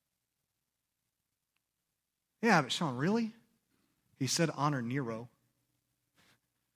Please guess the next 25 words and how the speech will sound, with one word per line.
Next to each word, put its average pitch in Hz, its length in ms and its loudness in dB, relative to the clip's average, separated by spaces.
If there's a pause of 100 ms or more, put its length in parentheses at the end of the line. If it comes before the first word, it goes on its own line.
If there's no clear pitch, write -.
(760)
And 104 260 -8 (580)
whatever 135 340 2
you 143 140 2
think 147 260 -2
of 131 80 -2
the 127 80 -4
current 143 260 -2
administration, 143 640 -2
the 127 60 -4
previous 139 340 0
administration, 135 580 -2
or 123 60 -8
any 139 260 0
other 135 160 0
administration 131 560 -4
in 123 40 -6
American 123 340 -4
history, 123 320 -6
we 127 140 -2
haven't 139 180 0
quite 127 200 -4
gotten 123 180 -4
to 113 60 -8
Nero 110 320 -6
levels 98 440 -10